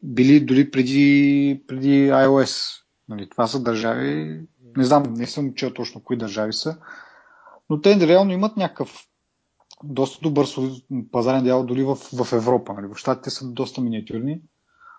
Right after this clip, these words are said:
но в Европа се радват на някакво внимание все пак, но глобално погледнато са три процента от пазара или нещо от това,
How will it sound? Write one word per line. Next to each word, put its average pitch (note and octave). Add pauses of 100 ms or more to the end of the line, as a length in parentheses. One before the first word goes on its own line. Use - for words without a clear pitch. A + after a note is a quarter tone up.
(160)
но C3
в C3
Европа E3
се E3+
радват E3
на B2+
някакво A#2
внимание A2+
все -
пак, E3+
но F3+ (120)
глобално D3
погледнато C#3+
са E3 (1160)
три E3
процента D#3
от D#3
пазара C#3
или B2+
нещо A#2+
от A#2
това, C3